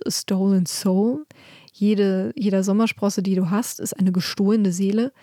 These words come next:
was ich wirklich, wirklich krass finde. Es gibt auch den Spruch, den kenne ich, ähm, aus der D D R. Ähm, „Rote Haare, Sommersprossen sind des Teufels Volksgenossen.“ Auch übelst krass.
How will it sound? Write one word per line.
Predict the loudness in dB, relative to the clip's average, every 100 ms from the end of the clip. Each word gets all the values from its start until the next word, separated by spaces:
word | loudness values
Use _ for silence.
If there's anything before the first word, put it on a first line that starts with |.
| -20 _
was | -20 -12 -10
ich | -10 -8 -4
wirklich, | -2 -2 -2 -2 -2
wirklich | -2 -2 -4 -10 -10
krass | -8 -8 -6
finde. | -2 0 0 -2 -6 -20 -20 _
Es | -6
gibt | -6 -4
auch | -8 -6
den | -2 -2
Spruch, | -4 -4 -4 -4 -18 _ _ -8
den | -6
kenne | -4 -4
ich, | -6 -10 -10
ähm, | -6 -4 -4 -8 -10
aus | -10 -6
der | -4
D | -4
D | -4
R. | 0 0 0 -4 -16 -20 -20 -20 _
Ähm, | -2 0 0 -2
„Rote | 0 -2 0 -4 -2
Haare, | 0 2 2 2 0
Sommersprossen | 2 2 2 0 -2 -2 -2 0 2 2
sind | 0 -2 -2
des | -6
Teufels | -4 -2 0 -2 -4 -12 -16 _
Volksgenossen.“ | -14 -2 0 0 -2 -2 0 0 0 -2 -2 -2 -6 _ _ _ _ -2
Auch | 0 0 -2 -6
übelst | 0 0 2 -2 -4 -10
krass. | -4 -4 -4 -10